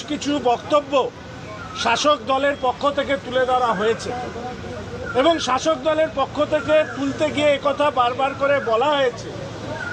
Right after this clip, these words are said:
যে মাননীয় শুভেন্দু অধিকারী হিন্দু ধর্মের কথা বলে কতখানি অপরাধ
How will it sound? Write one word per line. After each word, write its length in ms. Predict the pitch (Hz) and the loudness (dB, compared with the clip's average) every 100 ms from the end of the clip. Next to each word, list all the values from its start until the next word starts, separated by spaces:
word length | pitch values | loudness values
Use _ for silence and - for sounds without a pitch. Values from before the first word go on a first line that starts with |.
| - - | -4 -2
যে 100 | - 262 | 0 2
মাননীয় 440 | 240 254 285 302 302 | 4 2 2 2 2
শুভেন্দু 440 | - - 294 294 302 | 2 0 0 2 0
অধিকারী 480 | 269 285 302 302 320 302 - - - - - - - - - | 0 0 2 2 2 -2 -6 -10 -10 -10 -10 -8 -8 -8 -2
হিন্দু 340 | 240 277 320 320 | 0 2 2 4
ধর্মের 440 | 262 269 285 311 294 | 4 2 2 0 0
কথা 240 | 262 285 302 285 | 0 2 2 2
বলে 240 | 262 339 262 160 - - - - - - - - - | 2 4 4 0 -10 -12 -10 -8 -8 -8 -8 -6 0
কতখানি 560 | 269 285 320 294 294 311 254 | 2 4 2 2 2 2 0
অপরাধ 380 | 262 302 302 | 2 2 2